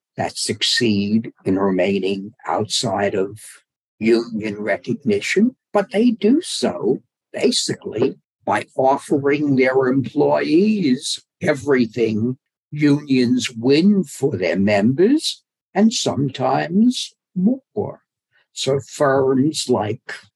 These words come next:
Eastman Kodak, DuPont, and many others provide what could be called their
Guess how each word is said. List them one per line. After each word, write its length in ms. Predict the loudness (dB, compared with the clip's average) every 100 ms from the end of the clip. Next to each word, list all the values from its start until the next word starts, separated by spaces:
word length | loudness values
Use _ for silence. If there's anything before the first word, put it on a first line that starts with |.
| _
Eastman 560 | 0 0 0 -2 -4 -4
Kodak, 760 | -2 0 0 -2 -2 -2 -4 -8 _ -20 _ _
DuPont, 1080 | 2 4 2 0 0 2 0 -4 -10 -14 -14 -16 _ -20 -16 -8
and 340 | -4 -4 -2
many 640 | 0 2 2 2 2 0 -2
others 840 | -2 -2 0 -2 -2 -4 -8 -8 -14 _ -2
provide 720 | -2 0 0 0 0 0 -2 -2
what 220 | -4 -2
could 160 | -2
be 140 | 0 -2
called 800 | 0 0 0 0 0 -2 -4 -10 -16 _ _ -4
their 240 | -2 -2